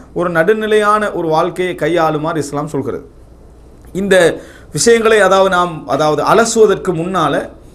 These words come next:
ஒரு இயல்பை புரிந்து கொள்ள வேண்டும். மனிதன்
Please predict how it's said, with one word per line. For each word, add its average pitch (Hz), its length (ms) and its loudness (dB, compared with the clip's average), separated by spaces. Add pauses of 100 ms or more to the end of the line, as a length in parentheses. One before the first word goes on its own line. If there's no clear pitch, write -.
(500)
ஒரு 175 300 4
இயல்பை 233 400 4
புரிந்து 190 320 -2
கொள்ள 170 180 0
வேண்டும். 156 360 -2 (600)
மனிதன் 220 680 2